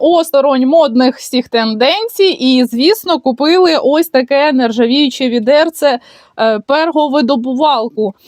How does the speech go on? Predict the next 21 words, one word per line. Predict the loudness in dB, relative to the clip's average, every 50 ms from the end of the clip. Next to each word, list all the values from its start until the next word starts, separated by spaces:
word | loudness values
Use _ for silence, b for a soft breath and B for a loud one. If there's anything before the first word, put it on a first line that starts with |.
| b b
А | -2 -2 0
відерце | 0 0 0 2 0 0 0 -2 -2 -2 -2
практично | 0 0 0 -2 -2 -2 -4 -4 -4 -4 -4 -2 0 2 2 2 2 0 -2 -2
таке | -2 -2 0 0 -2 -2
саме, | -2 -2 -2 -2 -2 -2 -2 -2 0
як | 0 0 0 0 -2 -6
і | -12 -6 -4 -4 0 0 0
в | 0 2 2 2
нас, | 2 2 2 0 0 -2 -4 -2 0
наше | 2 2 2 2 0 0 -4 -4
пластикове. | -2 0 0 0 0 0 -2 -4 -6 -4 -2 -2 0 0 0 0
Е, | -2 -4 _ -20 _ _ _ -20 _ -2 -2 -2 0
але | 0 0 0 0
давайте | 0 0 0 0 0 0 2 0 0
на | 2 2 0
старті | 0 0 0 2 2 0 0 0 0 2 2
до | 2 2 2 4 2 2
всього | 0 0 -2 -2 0 2 2 2 2
нового | 2 2 2 4 4 2 2 2 2 0 0
будемо | 0 0 0 0 0 0 0 2 0 0
відноситись | 0 -2 -2 0 2 2 2 0 -2 -4 -6 -2 -2 -4 -4 -6 _